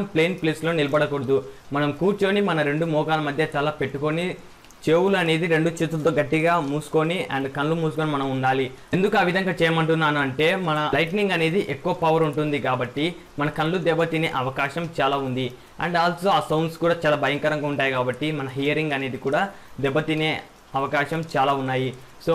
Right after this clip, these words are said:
అందుకని కళ్ళు చెవులు మూసుకోమని చెప్పింది. ఇంకా next వచ్చేసరికి ఇంట్లోని కిటికీలు, doors అనేది డెఫినెట్గా మూసేయాలి. మీరు ఎప్పటికైనా కిటికీలు and డోర్స్లో నుంచి మీరు బయటికి చూడకండి, ఎందుకంటే మీ కళ్ళు దెబ్బతినే అవకాశం చాలా ఉంది. And also మీరు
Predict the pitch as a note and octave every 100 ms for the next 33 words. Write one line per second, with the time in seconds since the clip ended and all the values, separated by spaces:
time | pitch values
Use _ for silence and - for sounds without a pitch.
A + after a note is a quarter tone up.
0 | C#3+ D3 D3 E3+ F3+ D#3 C#3+ E3 E3+ G2+
1 | D3+ C#3+ D3+ F3 D3+ C3+ C#3 C#3 C#3+ -
2 | B2+ - A#2+ G#2+ G2 - - - - D3+
3 | F3 F3+ - G3+ G3 E3+ F3 D3+ F#3 F3+
4 | D#3 C#3+ F3 F3 D3+ C#3+ D3+ E3 E3 D3+
5 | D#3+ E3 C#3+ C#3 E3 C#3 C3+ D#3+ D#3+ D#3+
6 | D#3+ C3+ C3+ C3+ B2 B2 - - - D#3
7 | F#3 - D3+ D3 F#3 F3+ G3 G3+ D#3 D3+
8 | D#3 E3+ C#3+ C#3+ C#3+ C#3+ C#3+ D#3+ D#3+ D#3+
9 | D#3 D3 C#3 E3 D3 D3+ D3 D3 E3+ D#3
10 | C#3+ C#3 C#3 C3 B2 C#3+ - D3 F3 F#3+
11 | F3+ F#3+ F3 D#3+ D3+ D#3+ D#3+ C#3 D3 D3+
12 | D3+ D3 C3+ C#3 C3+ D#3 - B2+ C3 B2+
13 | A#2 A2+ - - - C3 C#3 C#3 D3+ F3+
14 | E3+